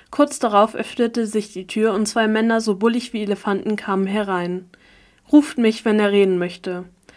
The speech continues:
Die Männer nickten und verbeugten sich vor ihm, als Charles den Raum verließ.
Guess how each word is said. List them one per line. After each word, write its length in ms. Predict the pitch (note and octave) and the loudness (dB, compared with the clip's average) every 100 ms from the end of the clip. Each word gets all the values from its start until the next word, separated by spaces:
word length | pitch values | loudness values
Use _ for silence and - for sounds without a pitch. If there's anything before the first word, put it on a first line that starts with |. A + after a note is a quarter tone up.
| _ _ - | _ _ 0
Die 80 | B3+ | 4
Männer 260 | B3+ C#4 C4 | 6 6 6
nickten 400 | A3 A3 B3+ G#3+ | 4 0 -2 0
und 160 | G#3+ | 0
verbeugten 460 | A3 G3+ G#3 - A3 | -2 2 0 2 -2
sich 220 | G#3 - | -2 -2
vor 180 | G#3 G3 | 0 0
ihm, 240 | G#3+ A3+ | 0 -2
als 200 | - G#3 - | -2 -4 0
Charles 320 | G3 G3+ - | 0 0 -2
den 160 | A#3 | -2
Raum 240 | G#3 F#3+ F#3+ | 0 -2 -2
verließ. 580 | - F3+ F3 F#3 - | -4 -4 -4 -6 -10